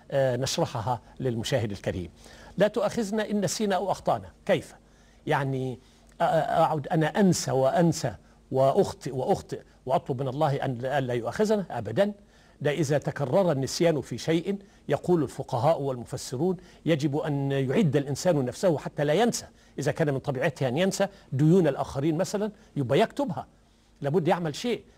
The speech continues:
لابد يجعل حد يذكره، لكن ممكن أن ينسى مرة أو مرتين، لكن إذا كان من عادته النسيان فلا بد أن يتخذ الوسائل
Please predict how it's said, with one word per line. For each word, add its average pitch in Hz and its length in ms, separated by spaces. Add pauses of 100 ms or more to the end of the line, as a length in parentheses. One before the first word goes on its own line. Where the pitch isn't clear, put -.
(100)
لابد 143 320
يجعل 156 760
حد 190 220
يذكره، 165 480 (340)
لكن 156 420
ممكن 208 340
أن 135 120
ينسى 139 300
مرة 123 440
أو 135 80
مرتين، 120 500 (220)
لكن 151 360
إذا 160 280
كان 123 440
من 151 160
عادته 131 540
النسيان 175 440 (200)
فلا 147 260
بد 175 340
أن 165 200
يتخذ 160 520
الوسائل 165 800